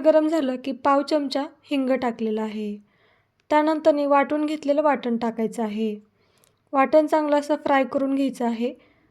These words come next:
मिरची आपल्याला चांगली परतून घ्यायची आहे. पाव चमचा हळद घातलेली आहे.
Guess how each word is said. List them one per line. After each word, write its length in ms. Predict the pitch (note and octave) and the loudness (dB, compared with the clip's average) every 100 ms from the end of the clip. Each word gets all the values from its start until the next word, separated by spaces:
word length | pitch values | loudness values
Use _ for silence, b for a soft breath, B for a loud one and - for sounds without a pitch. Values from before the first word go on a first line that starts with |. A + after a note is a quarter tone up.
| b | b
मिरची 340 | C4 C4+ C4+ D4 | -2 0 2 0
आपल्याला 320 | C#4 C4+ C4+ | 0 0 0
चांगली 340 | C4+ C4+ C4 | 0 -2 -2
परतून 420 | C#4+ C#4+ C#4 C4 A#3 | 0 0 2 0 2
घ्यायची 340 | A3+ A3 A3+ | 2 0 -4
आहे. 400 | G#3 G3+ G#3 G#3 G#3 b b b b | -8 -6 -8 -8 -12 b b b b
पाव 200 | C#4+ C#4+ | 4 4
चमचा 380 | D4+ D#4+ D4+ D#4+ | 6 2 2 -2
हळद 300 | C#4+ C#4+ C4+ | 0 2 2
घातलेली 380 | C#4+ C#4 C#4 B3+ | -2 -4 -4 -2
आहे. 300 | B3+ B3+ C4 | -2 -4 -8